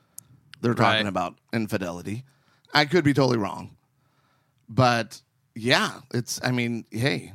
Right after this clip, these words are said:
Speaker 1: he's done a lot of damage. It sounds maybe just by, he's probably out on the internet exploring, realizing just how messed up he <laughs> is or how messed up the things he has done are,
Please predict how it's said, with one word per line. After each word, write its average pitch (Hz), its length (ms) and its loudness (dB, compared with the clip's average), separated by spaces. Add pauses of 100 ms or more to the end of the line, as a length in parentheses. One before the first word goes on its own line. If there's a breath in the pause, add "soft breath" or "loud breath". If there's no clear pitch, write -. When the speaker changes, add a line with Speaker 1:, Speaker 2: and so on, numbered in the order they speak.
(140)
Speaker 1:
he's 110 240 -2
done 120 160 2
a 117 80 2
lot 113 300 2
of 135 100 -4
damage. 113 680 -4
It 110 200 -2
sounds 135 580 -2
maybe 135 340 2
just 143 280 -2
by, 120 340 2 (960 soft breath)
he's 127 220 0
probably 135 400 4
out 135 200 4
on 135 120 2
the 127 100 2
internet 160 440 2 (580)
exploring, 151 1000 0 (120)
realizing 135 1040 0 (380)
just 117 220 -2
how 123 240 2
messed 120 380 -2
up 131 140 0
he 110 140 -4
<laughs> - 20 -2
is 143 440 0 (220)
or 104 240 -4
how 117 420 -2 (380 soft breath)
messed 123 320 -2
up 131 180 2
the 117 80 -4
things 131 440 0
he 123 140 2
has 110 180 0
done 117 240 2
are, 143 480 -2